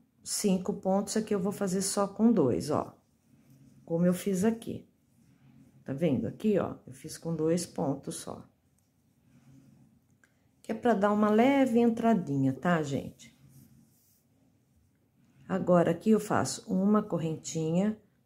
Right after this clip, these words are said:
pulo um, venho no outro, faço um ponto alto, desculpa. Ó, uma correntinha, pulo um de base, venho aqui, faço um ponto alto.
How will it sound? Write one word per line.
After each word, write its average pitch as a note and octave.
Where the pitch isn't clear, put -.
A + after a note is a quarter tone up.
pulo A3
um, G#3
venho F3+
no F3
outro, E3+
faço D#3
um F#3+
ponto D#3+
alto, E3
desculpa. F3
Ó, D3
uma E3+
correntinha, E3+
pulo E3+
um E3
de E3
base, D#3
venho D#3
aqui, D#3
faço D#3+
um E3
ponto D#3
alto. E3